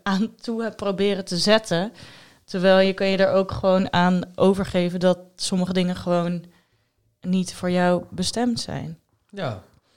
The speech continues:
Speaker 1: Net als, eh, goedkoop bier vind ik ook niet lekker.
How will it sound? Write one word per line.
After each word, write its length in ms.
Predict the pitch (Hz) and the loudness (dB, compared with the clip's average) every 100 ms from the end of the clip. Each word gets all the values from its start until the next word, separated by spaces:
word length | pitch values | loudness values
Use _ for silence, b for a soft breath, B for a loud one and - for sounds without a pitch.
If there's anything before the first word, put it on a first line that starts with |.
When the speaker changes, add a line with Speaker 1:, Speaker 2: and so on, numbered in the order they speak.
| B B B B - | B B B B -6
Speaker 1:
Net 280 | 190 190 185 | -2 -2 -2
als, 280 | 175 - | -2 0
eh, 320 | 190 175 175 165 - | 0 2 2 -2 -6
goedkoop 580 | - - - 185 180 160 | -12 -10 -4 0 0 0
bier 280 | 190 180 165 | -4 -2 -4
vind 140 | 165 | -4
ik 60 | 180 | -4
ook 100 | 190 | -4
niet 120 | 165 | -4
lekker. 600 | 151 151 - 156 208 | -4 -6 -8 -8 -6